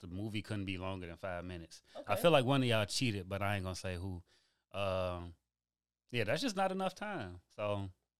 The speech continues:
Speaker 2: So you made an extended version?
Speaker 1: Mm-hmm.
Speaker 2: Okay.
Speaker 1: That we'll be able to rent on Amazon.
Speaker 2: So how was you able to con-, so how long is the extended version?
Speaker 1: <sighs> We gonna land at about probably, like, thirty minutes, forty-five minutes.
Speaker 2: So how did you take thirty minutes worth of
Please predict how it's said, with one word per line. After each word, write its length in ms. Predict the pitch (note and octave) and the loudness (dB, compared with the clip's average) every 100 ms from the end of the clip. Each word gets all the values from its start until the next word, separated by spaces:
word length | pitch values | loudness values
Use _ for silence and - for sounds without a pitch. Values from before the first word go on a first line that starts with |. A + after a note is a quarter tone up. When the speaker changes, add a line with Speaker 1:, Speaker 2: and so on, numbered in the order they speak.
| _ _ - | _ _ -10
Speaker 2:
So 60 | |
you 140 | G3 F#3+ | -8 -4
made 220 | F#3+ F3+ | -2 -2
an 140 | E3 | -4
extended 440 | D#3 - G3+ G3 F3 | -8 -10 -10 -10 -6
version? 340 | F#3+ F3+ F3 E3+ | -6 -6 -10 -8
Speaker 1:
Mm-hmm. 500 | A2+ G#2+ F#2 F2+ F#2+ F#2+ C#3 | -4 -4 -4 -6 -6 -8 -8
Speaker 2:
Okay. 260 | D3+ - C3 - | -8 -10 -14 -8
Speaker 1:
That 140 | G2 G2 | -6 -2
we'll 200 | A2 G2+ | 0 0
be 180 | G#2+ | 0
able 200 | G#2 G#2 | 0 0
to 120 | G2 F#2+ | -2 -2
rent 280 | G2+ G#2 - | 0 0 -2
on 140 | F#2+ | -6
Amazon. 600 | F#2+ G2 F#2 F#2+ F#2+ G2 G2+ | -4 -4 -4 -4 -4 -6 -10
Speaker 2:
So 160 | - A3 | -12 -8
how 200 | C4 C4+ | -6 -6
was 140 | A#3+ | -8
you 100 | A3+ | -8
able 160 | G#3+ G3+ | -8 -8
to 160 | F#3+ - - | -10 -12 -18
con-, 240 | - F#3 E3+ - | -12 -10 -12 -10
so 260 | - - | -8 -8
how 180 | F3+ G3+ | -4 -2
long 160 | G#3 G#3 | -2 -4
is 100 | F3+ | -8
the 120 | E3+ D#3 | -10 -12
extended 520 | D#3 - - G#3+ D#3 | -14 -16 -12 -12 -12
version? 300 | D3+ C#3+ C#3 C3 _ _ - | -14 -16 -18 -20 _ _ -16
Speaker 1:
<sighs> 440 | - - - - | -12 -10 -12 -14
We 100 | G2 | -12
gonna 220 | G2+ G2 F2 | -10 -10 -10
land 340 | F#2 F#2 F#2 | -8 -8 -4
at 140 | F2+ F2 | -4 -4
about 640 | E2 E2+ E2+ E2+ F2 F2 - _ _ _ | -4 -4 -2 -4 -6 -8 -14 _ _ _
probably, 220 | - B3+ | -10 -6
like, 240 | A3 F3 D#3 | -2 -4 -2
thirty 240 | D3+ D3+ | -4 -4
minutes, 320 | C#3+ D3+ D3+ | -4 -6 -8
forty-five 540 | - C#3+ C3+ C#3 C3+ B2+ | -12 -14 -12 -10 -10 -10
minutes. 260 | C3 C3+ - | -12 -12 -10
Speaker 2:
So 120 | - | -4
how 160 | A3+ A3+ | -2 -2
did 140 | G#3 | -4
you 100 | G#3+ | -10
take 320 | G#3 G3 F3 | -6 -6 -4
thirty 240 | F#3 G3+ G3+ | -6 -6 -6
minutes 380 | F#3+ F3+ D#3+ | -6 -4 -6
worth 280 | E3 E3+ E3+ | -6 -6 -6
of 200 | D3+ C#3+ | -12 -14